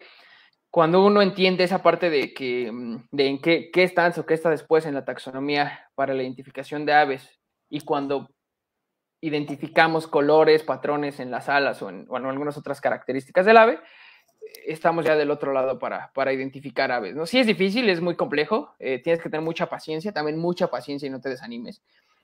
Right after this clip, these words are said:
pero sí una, un-, una vez que identificas qué va antes y qué va después para usar una guía, o sea,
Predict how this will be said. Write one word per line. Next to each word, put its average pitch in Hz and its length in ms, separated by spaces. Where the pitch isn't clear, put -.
pero 170 180
sí 190 100
una, 190 200
un-, 208 260
una 196 200
vez 185 140
que 175 120
identificas 151 680
qué 165 140
va 160 120
antes 160 180
y 143 60
qué 151 100
va 147 100
después 147 340
para 120 220
usar 151 220
una 156 120
guía, 147 440
o 113 60
sea, 123 240